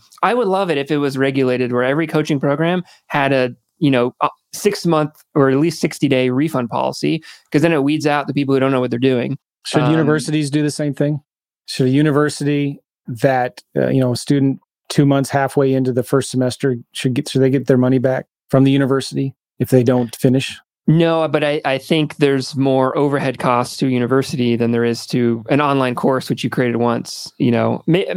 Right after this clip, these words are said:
Speaker 1: I'm kinda, I'm just talking about people who created a course. It doesn't cost any upkeep, you know, to do it. Maybe they have a support team, or maybe it's, like, a seventy-five percent refund or something. But I, I see your point, yes, and maybe it's unrealistic to do that, but
Speaker 2: What about, okay, what about me?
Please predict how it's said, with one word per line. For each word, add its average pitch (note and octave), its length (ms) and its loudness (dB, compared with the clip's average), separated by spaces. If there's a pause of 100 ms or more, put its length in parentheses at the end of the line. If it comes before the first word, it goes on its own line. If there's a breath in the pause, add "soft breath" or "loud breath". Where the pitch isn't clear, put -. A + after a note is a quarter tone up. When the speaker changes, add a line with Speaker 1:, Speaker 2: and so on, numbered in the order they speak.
(120)
Speaker 1:
I'm D#3+ 200 0
kinda, G#3 280 -2
I'm D#3+ 140 -2
just F3+ 220 -4
talking G#3+ 260 -2
about D#3+ 140 -2
people D#3 180 -2
who D3+ 60 0
created E3 260 -2
a D#3+ 60 -2
course. C#3 340 0
It C#3+ 80 -10
doesn't C#3+ 220 0
cost C#3 340 -2
any C3 160 0
upkeep, B2 420 -2 (440)
you C3+ 100 2
know, B2 140 4
to C#3+ 100 -4
do B2 200 2
it. A#2+ 120 -2
Maybe F3 280 0
they F#3+ 80 -2
have F3 160 -2
a E3 60 -2
support D3 380 -4
team, C#3 300 0
or B2+ 60 -2
maybe C3 260 -2
it's, C3 160 -4
like, B2+ 160 0
a - 40 -6
seventy-five B2 380 -4
percent B2 220 -4
refund A#2+ 320 -2
or A#2 60 -4
something. A#2 400 -6
But B2 220 -2 (380 loud breath)
I, D#3+ 140 2 (120)
I D#3 120 2
see G3 160 -2
your D#3+ 160 0
point, B2 260 -2
yes, B2+ 340 -2
and C3 160 0
maybe B2+ 240 2
it's A#2+ 160 -2
unrealistic A#2+ 600 -4
to - 80 -4
do A#2 220 -4
that, - 220 -6
but - 200 -10 (260)
Speaker 2:
What E3 140 4
about, F3 300 0
okay, D#3 180 0
what D3+ 120 2
about D3+ 180 0
me? A2+ 180 -6